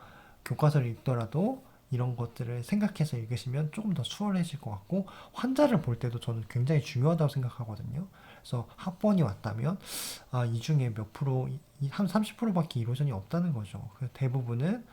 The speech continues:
안 보이기 때문에 사실 피해야 임피던스 검사를 다 해볼 수는 없잖아요. 뭐 개원가에서 그 검사 장비가 다 있을 수도 없는 거고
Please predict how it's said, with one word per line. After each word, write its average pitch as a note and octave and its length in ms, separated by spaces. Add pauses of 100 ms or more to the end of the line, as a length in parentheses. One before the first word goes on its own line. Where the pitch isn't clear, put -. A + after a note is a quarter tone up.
(180)
안 B2 240
보이기 D3 340
때문에 G#2+ 420 (220)
사실 D#3+ 300
피해야 G#3+ 560
임피던스 D#3+ 680
검사를 C3+ 360
다 - 240
해볼 G3+ 200
수는 D#3+ 220
없잖아요. A2+ 540
뭐 A#2+ 280
개원가에서 C3 720 (360)
그 C#3 120
검사 B2+ 280
장비가 C3 280
다 B2 320
있을 C3 240
수도 D#3 240
없는 A2+ 260
거고 A2+ 400